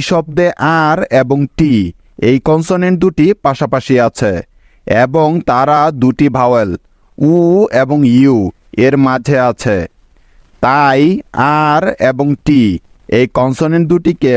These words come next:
মাঝখান থেকে ভেঙে আলাদা করে নিতে হবে, তাই তো? সুতরাং শব্দটিকে ভেঙে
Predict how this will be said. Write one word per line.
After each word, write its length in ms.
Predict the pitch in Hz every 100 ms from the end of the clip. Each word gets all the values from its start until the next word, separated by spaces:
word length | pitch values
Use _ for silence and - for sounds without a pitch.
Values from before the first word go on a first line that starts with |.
| 113
মাঝখান 400 | 120 123 - 160 165 175
থেকে 220 | 165 180 143
ভেঙে 320 | 143 165 160 180 - 139
আলাদা 280 | 135 123 127
করে 180 | 123 117 117
নিতে 200 | 107 117 107
হবে, 280 | 101 101 87 - _ _ _ _
তাই 180 | 131 147 -
তো? 120 | 165 113 85 - _ _ _
সুতরাং 540 | - 127 113 160 160 156 175
শব্দটিকে 600 | 139 113 117 143 147 - 170 127
ভেঙে 340 | 131 143 131